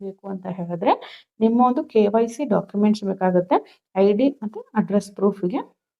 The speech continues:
ಅಡ್ರೆಸ್ ಪ್ರೂಫ್‌ದು. ಅದಾದ್ಮೇಲೆ ಪಾಸ್‌ಪೋರ್ಟ್ ಸೈಜ್ ಫೋಟೋ ಬೇಕಾಗುತ್ತೆ. ನೆಕ್ಸ್ಟ್ ಪ್ಯಾನ್ ಮತ್ತೆ ಆಧಾರ್ ಕಾರ್ಡ್ ಬೇಕಾಗುತ್ತೆ. So ಇದಿಷ್ಟು ತಗೊಂಡು ಹೋದ್ರೆ ನಿಮ್ಗೆ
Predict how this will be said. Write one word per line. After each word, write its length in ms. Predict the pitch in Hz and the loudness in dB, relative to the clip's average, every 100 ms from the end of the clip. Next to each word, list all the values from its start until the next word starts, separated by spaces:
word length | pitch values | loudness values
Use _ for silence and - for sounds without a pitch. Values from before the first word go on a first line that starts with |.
| 208 | -6
ಅಡ್ರೆಸ್ 360 | 190 202 214 | 0 2 2
ಪ್ರೂಫ್‌ದು. 420 | - 202 202 185 294 - _ _ _ | 0 0 0 0 -2 -4 _ _ _
ಅದಾದ್ಮೇಲೆ 500 | 208 214 233 240 254 | 0 2 2 4 4
ಪಾಸ್‌ಪೋರ್ಟ್ 600 | 359 - 202 196 - 214 | 2 -4 -4 0 0 0
ಸೈಜ್ 240 | 226 214 - | 2 0 0
ಫೋಟೋ 300 | 185 180 208 | -2 0 2
ಬೇಕಾಗುತ್ತೆ. 760 | 190 190 185 185 185 440 - _ _ _ | 0 2 2 2 0 -2 -6 _ _ _
ನೆಕ್ಸ್ಟ್ 400 | 240 240 427 427 | -8 -2 -2 -2
ಪ್ಯಾನ್ 300 | - 208 220 | 0 2 4
ಮತ್ತೆ 600 | 247 240 233 440 - - - _ 196 | 4 2 2 -2 -4 -20 -20 _ -2
ಆಧಾರ್ 300 | 190 202 202 | 0 0 -2
ಕಾರ್ಡ್ 240 | - 269 | -2 2
ಬೇಕಾಗುತ್ತೆ. 560 | 208 190 185 175 170 320 | 2 2 -2 -4 -8 -16
So 240 | - 277 | -16 -16
ಇದಿಷ್ಟು 380 | 214 262 - 269 | -16 -18 -16 -6
ತಗೊಂಡು 320 | 214 220 220 | -2 0 0
ಹೋದ್ರೆ 260 | 202 190 196 | -4 -8 -10
ನಿಮ್ಗೆ 340 | 196 202 370 | -10 -4 -4